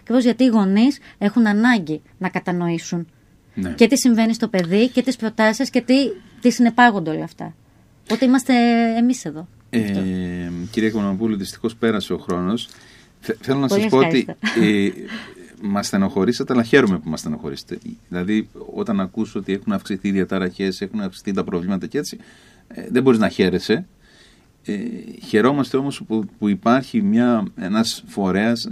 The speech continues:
Speaker 2: επειδή μου πολύ αρέσει εμένα υπηρεσία ως λέξη,
Speaker 1: Ναι.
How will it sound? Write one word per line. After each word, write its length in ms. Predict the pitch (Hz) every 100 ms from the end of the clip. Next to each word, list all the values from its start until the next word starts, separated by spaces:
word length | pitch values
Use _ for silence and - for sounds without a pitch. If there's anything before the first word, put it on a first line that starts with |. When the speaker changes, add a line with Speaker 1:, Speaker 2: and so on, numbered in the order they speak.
| - -
Speaker 2:
επειδή 260 | 87 95
μου 140 | 104 90 95
πολύ 180 | 92 87
αρέσει 240 | 82 85 90
εμένα 160 | 85
υπηρεσία 600 | 80 90 80 - 92 107
ως 340 | 117 87 - - -
λέξη, 360 | 87 87 196
Speaker 1:
Ναι. 180 | 196 180